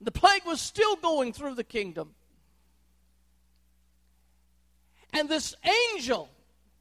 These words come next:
that is kind of overseeing what is going on. We don't know if he's directly smiting people. It was a plague, but there's this angel that has his sword drawn, the Bible says,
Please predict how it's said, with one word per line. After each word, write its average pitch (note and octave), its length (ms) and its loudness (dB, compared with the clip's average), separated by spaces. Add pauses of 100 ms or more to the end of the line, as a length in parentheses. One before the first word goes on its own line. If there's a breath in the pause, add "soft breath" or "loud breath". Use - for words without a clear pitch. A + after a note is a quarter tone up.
(880)
that F4 120 2
is - 80 -2
kind F4+ 240 0
of C#4+ 100 0
overseeing E4 1000 8 (760)
what F4 140 8
is C4 160 0
going D#4 320 2
on. B3 180 4
We D#4 80 2
don't F4 140 2
know D#4+ 80 10
if C#4+ 60 4
he's D4 160 -2
directly B3+ 500 2
smiting D4+ 440 -2
people. D#4+ 280 0
It D4 80 -4
was C4+ 100 -4
a A#3 60 -2
plague, E4+ 380 0
but D#4+ 120 -2
there's E4+ 160 0
this D#4 200 -8 (140)
angel D4+ 520 -4 (1200)
that B3 140 0
has F#4 340 0
his F4 180 4
sword A4 560 4
drawn, A#3+ 680 6
the A3+ 100 4
Bible A3 340 6
says, G3+ 640 0